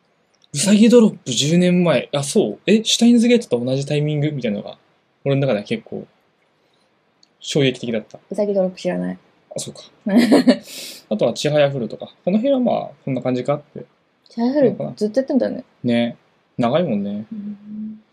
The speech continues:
Speaker 2: 軽音とかもさ、映画は入ってるけど、アニメはあれだもんね。春日とかの同じぐらいだから。
Speaker 1: うん、うん、うん。
Speaker 2: ちょっと前だよね。
Speaker 1: うん。もうちょっと昔だね。
Speaker 2: うん。
Speaker 1: いや、なかなか、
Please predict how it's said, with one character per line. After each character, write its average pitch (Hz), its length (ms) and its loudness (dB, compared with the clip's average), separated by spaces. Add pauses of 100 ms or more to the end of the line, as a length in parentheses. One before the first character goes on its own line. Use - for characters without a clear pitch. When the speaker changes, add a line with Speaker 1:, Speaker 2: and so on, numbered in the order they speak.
(380)
Speaker 2:
軽 370 240 0
音 381 140 -2
と - 140 -2
か 240 80 2
も 202 120 -4
さ、 208 160 -6
映 277 140 4
画 294 120 2
は 302 80 0
入 302 120 0
っ 277 60 -10
て 208 80 -4
る 185 80 -2
け 185 100 -2
ど、 - 140 -6 (500)
ア 302 60 2
ニ 370 100 0
メ 262 120 4
は 214 80 4
あ - 20 2
れ 202 80 2
だ 214 80 2
も 190 100 -2
ん 180 40 0
ね。 185 60 -2
春 240 180 0
日 233 80 -16
と 190 100 -6
か 185 120 -6
の 185 180 -6
同 185 140 -2
じ 190 100 -8
ぐ 190 120 -12
ら - 60 -8
い - 40 -10
だ - 60 -12
か - 60 -20 (100)
ら。 196 80 4
Speaker 1:
う - 40 4
ん、 - 20 4
う - 0 -
ん、 120 380 -2
う - 20 -2
ん。 117 40 0
Speaker 2:
ち 190 40 2
ょ - 40 0
っ - 20 -8
と 190 120 -8
前 185 140 -6
だ - 60 -18
よ 202 60 -18 (380)
ね。 120 220 -2 (120)
Speaker 1:
う 139 40 -8
ん。 139 40 -4
も 139 40 -2
う 139 40 -4
ち - 80 -14
ょ - 20 -20
っ - 20 -20
と - 180 -6 (480)
昔 107 200 -12
だ - 100 -14
ね。 127 240 -8
Speaker 2:
う 220 40 -8
ん。 196 300 -12 (2000)
Speaker 1:
い 170 40 -2
や、 156 60 0
な 147 100 2
か 143 100 2
な 131 100 2
か、 117 240 0